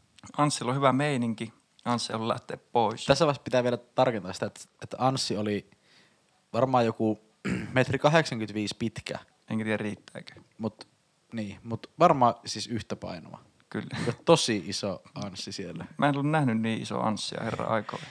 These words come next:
Speaker 2: Ja Anssi oli tosiaan juonut varmaan siis ämpärillisen viinaa, koska Anssi oli aika
Speaker 1: <laughs>
Speaker 2: niinku jumissa. Ja
Speaker 1: Kyllä.
Speaker 2: se oli jopa niin jumissa, että järkkäritkin totesi, että tää on nyt
Speaker 1: Mm.
Speaker 2: jumissa, että tää ei oikein lähde
Speaker 1: Mm.
Speaker 2: tätä pois.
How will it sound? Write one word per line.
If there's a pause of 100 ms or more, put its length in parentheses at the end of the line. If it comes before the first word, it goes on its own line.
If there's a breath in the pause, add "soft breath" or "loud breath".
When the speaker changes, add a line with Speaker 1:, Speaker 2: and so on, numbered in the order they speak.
(180 loud breath)
Speaker 2:
Ja
Anssi
oli
tosiaan
juonut
varmaan
siis
ämpärillisen
viinaa,
koska
Anssi
oli
aika (100)
Speaker 1:
<laughs>
Speaker 2:
niinku
jumissa. (760 loud breath)
Ja (240)
Speaker 1:
Kyllä.
Speaker 2:
se
oli
jopa
niin
jumissa,
että
järkkäritkin
totesi,
että
tää
on
nyt
Speaker 1:
Mm.
Speaker 2:
jumissa,
että
tää
ei
oikein
lähde
Speaker 1:
Mm.
Speaker 2:
tätä
pois.